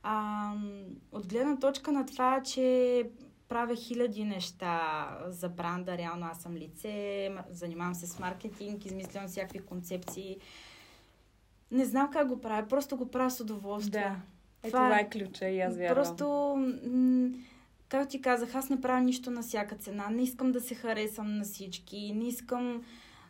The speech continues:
Speaker 1: да се позиционирам в ку-, на конкретни места.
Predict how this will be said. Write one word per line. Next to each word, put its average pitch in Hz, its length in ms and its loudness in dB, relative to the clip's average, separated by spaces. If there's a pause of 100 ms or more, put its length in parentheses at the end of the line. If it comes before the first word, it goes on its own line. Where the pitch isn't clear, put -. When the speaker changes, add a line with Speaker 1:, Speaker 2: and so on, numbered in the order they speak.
Speaker 1:
да 214 200 -6
се 220 220 -8
позиционирам 240 960 -2
в - 80 -8
ку-, 240 180 -4
на 240 200 0
конкретни 220 640 -2
места. 190 760 -2